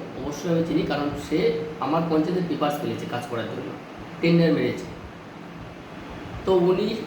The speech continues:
সেই টেন্ডারটা পায়নি। এবার টেন্ডার কেন পায়নি সেটা আমাদের পঞ্চায়েত স্টাফ আছে, উনি আসবে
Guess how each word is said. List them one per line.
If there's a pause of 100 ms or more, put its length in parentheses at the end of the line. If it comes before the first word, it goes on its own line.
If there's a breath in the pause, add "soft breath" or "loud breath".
(120)
সেই
টেন্ডারটা
পায়নি। (1120)
এবার
টেন্ডার
কেন
পায়নি
সেটা
আমাদের
পঞ্চায়েত (800)
স্টাফ
আছে, (160)
উনি
আসবে